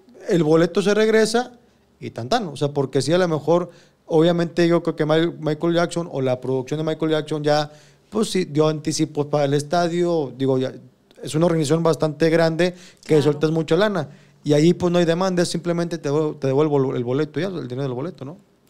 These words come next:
Speaker 1: Que
Speaker 2: Ok.
Speaker 1: creo que fue lo que pasó. Pero lo que se invirtió para, para lo, el evento como tal, o los eventos como tal, pues eso ya se perdió.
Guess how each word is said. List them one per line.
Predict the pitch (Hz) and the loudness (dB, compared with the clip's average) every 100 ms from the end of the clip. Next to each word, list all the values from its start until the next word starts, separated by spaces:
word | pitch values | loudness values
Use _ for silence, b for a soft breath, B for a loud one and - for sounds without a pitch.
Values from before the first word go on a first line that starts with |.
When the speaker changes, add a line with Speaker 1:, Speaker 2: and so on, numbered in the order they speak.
| 214 | -4
Speaker 1:
Que | 143 | 0
Speaker 2:
Ok. | |
Speaker 1:
creo | 143 151 151 | 2 2 2
que | 135 | -2
fue | 135 | 0
lo | 143 | -2
que | 143 113 | -2 -8
pasó. | 120 165 180 B B B _ | -6 -6 -6 B B B _
Pero | - 170 165 | 2 4 6
lo | 156 160 | 4 4
que | 160 | 2
se | 143 | 2
invirtió | 151 143 170 202 202 | 0 0 2 2 0
para, | 143 127 123 123 - _ _ | -2 -2 -4 -6 -12 _ _
para | 123 123 120 | -6 -4 -4
lo, | 123 | -4
el | 143 131 | -4 -2
evento | 135 156 170 196 | 0 0 0 0
como | 202 202 202 | 0 0 2
tal, | 202 202 | 0 0
o | 139 | -2
los | 123 | -2
eventos | 127 143 | -4 -6
como | 180 185 190 | -4 -4 0
tal, | 202 202 | -2 -2
pues | 196 | -8
eso | 156 | -4
ya | 147 127 | -4 -4
se | 127 | -8
perdió. | 123 151 170 | -10 -10 -12